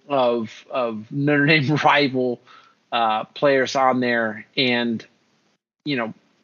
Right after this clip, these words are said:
relegating them to Peacock, uh, for a couple of games. I just think that,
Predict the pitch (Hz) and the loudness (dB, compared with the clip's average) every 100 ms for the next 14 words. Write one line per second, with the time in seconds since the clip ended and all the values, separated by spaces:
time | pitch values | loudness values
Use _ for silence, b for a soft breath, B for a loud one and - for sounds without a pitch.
0 | _ 165 147 156 156 139 147 139 139 135 | _ -2 2 4 4 4 4 2 0 0
1 | 110 - - 151 165 147 143 - - - | -2 -4 -4 0 2 4 2 0 -12 -20
2 | b b b b _ 127 120 117 - - | b b b b _ 2 2 2 -2 0
3 | 139 143 139 131 123 135 131 123 110 - | 2 2 0 0 2 2 2 0 -4 -10
4 | - - 139 143 139 165 147 139 | -4 0 2 2 0 0 0 0